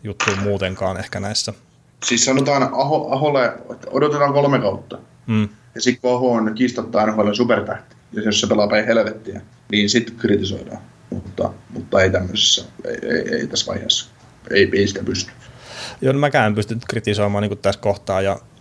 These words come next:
Speaker 1: tosiaan kun se otoskoko on mitä on tämän kauden osalta, niin, niin, niin
Speaker 2: Niin.
Speaker 1: mun mielestä niin olisi hyvä jättää jutut kirjoittamatta, että, että sen verran niin kuin pi-, pistetään risuja tonne toimituspäällikön suuntaan, mutta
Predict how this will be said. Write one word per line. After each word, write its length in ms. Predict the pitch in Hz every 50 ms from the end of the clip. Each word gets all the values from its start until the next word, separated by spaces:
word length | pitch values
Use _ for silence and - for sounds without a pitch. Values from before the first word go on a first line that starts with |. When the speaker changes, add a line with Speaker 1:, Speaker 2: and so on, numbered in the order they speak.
| - - -
Speaker 1:
tosiaan 280 | - 104 98 107 104 101
kun 100 | 104 -
se 80 | 104
otoskoko 600 | 104 107 - 107 104 - - 139 - 123 117 110
on 60 | 117
mitä 280 | 113 110 107 - 113 104
on 160 | 101 101 104
tämän 180 | 101 101 95 98
kauden 260 | 95 95 95 95 -
osalta, 340 | 98 - - 98 98 95 98
niin, 140 | 95 - - - - - - -
niin, 220 | 117 98 95 95
niin 200 | 95 95 92 92 92 - - - - 107
Speaker 2:
Niin. 240 | 110 104 104 107 120
Speaker 1:
mun 200 | 127 135 131 127
mielestä 340 | 120 113 107 95 - -
niin 120 | 104 104 -
olisi 140 | 107 98 107
hyvä 140 | 101 98
jättää 340 | 95 90 - - - 98 - - - - _ -
jutut 260 | 110 104 - 101 - -
kirjoittamatta, 720 | - 104 95 92 92 - - 95 92 92 - - 98 - - - - - - -
että, 240 | 110 98 - - 98
että 160 | 95 - -
sen 160 | 107 101 95
verran 240 | 95 95 95 95 98
niin 120 | 98 101
kuin 140 | - 101 98 - - - - - - - - -
pi-, 280 | - 101 - - 127 123 -
pistetään 460 | 117 104 98 - 101 - - 104 101
risuja 320 | 101 101 95 107 101 92
tonne 280 | 87 - 101 101 104 104 - - - -
toimituspäällikön 680 | - 110 98 95 98 101 - - 92 92 92 101 107 -
suuntaan, 500 | - - 95 95 107 - - - - 107
mutta 240 | 117 - - -